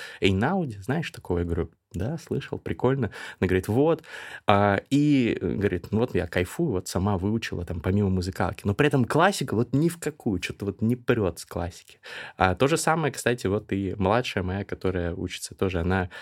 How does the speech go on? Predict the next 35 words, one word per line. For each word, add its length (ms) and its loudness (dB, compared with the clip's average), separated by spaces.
не 140 6
сказать, 280 6
чтоб 220 -4
слушает 400 -4
классику, 480 2
ходит 320 0
там 160 -6
в 40 -6
наушниках. 640 -2
Вот 160 4
как 360 4
у 460 4
мне, 580 6
вот 200 0
н-, 220 -2
не 180 4
будем 260 4
говорить 280 -2
абстрактно 640 2
про 160 0
всю 260 0
молодёжь, 560 0
там, 380 -8
э, 420 -2
всё 180 0
молодое 360 4
поколение 680 0
мира, 320 4
а 80 2
вот 160 2
как 240 4
мне 220 6
вот 160 2
своих 260 2
младших 560 0